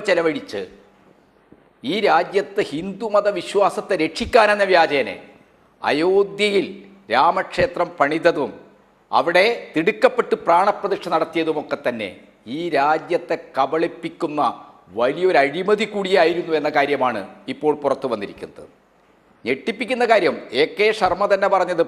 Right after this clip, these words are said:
പതിനാല് കിലോമീറ്റർ നീളത്തിലാണ് ഒരു റോഡ് പണിതത്.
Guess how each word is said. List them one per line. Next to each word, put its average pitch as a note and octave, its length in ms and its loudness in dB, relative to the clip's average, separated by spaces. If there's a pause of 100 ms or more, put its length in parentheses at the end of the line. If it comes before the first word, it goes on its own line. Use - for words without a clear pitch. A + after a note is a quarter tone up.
പതിനാല് F#3+ 640 2
കിലോമീറ്റർ G3 680 0 (400)
നീളത്തിലാണ് E3 640 2 (320)
ഒരു E3 200 4
റോഡ് D#3 300 0
പണിതത്. A2 340 -4